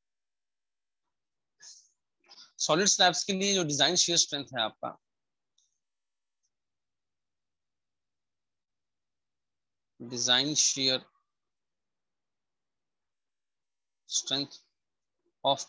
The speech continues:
concrete, ठीक है। आपके beam के case में हमने क्या पढ़ा था, वो टाउ सी, डिजाइन shear strength, जो खुद का shear strength है किसका, Concrete section का, ठीक है। वही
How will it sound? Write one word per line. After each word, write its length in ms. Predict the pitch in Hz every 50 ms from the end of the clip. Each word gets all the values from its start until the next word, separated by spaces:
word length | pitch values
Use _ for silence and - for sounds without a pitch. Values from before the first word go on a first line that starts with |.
| -
concrete, 580 | - 127 127 127 - 139 131 120 123 - - - _ _ _ _ _ _ _ _ _ _ _ _ _ _ _ _ _ _ _ _ _ _ _ _ _ _ _ -
ठीक 160 | 147 - -
है। 80 | 98 92 - _ - - - - _ _ -
आपके 240 | 131 123 - - 190
beam 220 | 160 175 180 180
के 100 | 165 202
case 220 | 160 180 185 - -
में 60 | 196
हमने 120 | 190 190 185
क्या 140 | - 196 185
पढ़ा 160 | 170 170 170
था, 120 | 165 175
वो 220 | 170 160 170 208 - _ _ _ _ _ _ _ _ _ _ -
टाउ 160 | - 135 139 135
सी, 180 | - - 190 - - _ _ _ _ _ _ _
डिजाइन 320 | - 123 127 123 131 135 139
shear 200 | 135 - 151 143
strength, 260 | - - - 139 143 - _ _ _ _ _ _ _ _ _ - 143
जो 100 | 143 160
खुद 240 | - - 175 151 - -
का 100 | 196 190
shear 220 | 170 - - 175 165
strength 280 | - - 180 165 147
है 60 | 180 170
किसका, 300 | - 147 - - 151 131 123 - _ _ _ _ -
Concrete 280 | 135 135 - 160 156 -
section 340 | - 139 - - 151 139 123
का, 120 | - 120 - _ _ _ _ _ _ _ _ _ _ - - _ _ _ - -
ठीक 140 | 180 160
है। 100 | 190 190 190 - - _ _ - - _ _ _ _ _ -
वही 380 | 127 127 151 165 151 208 240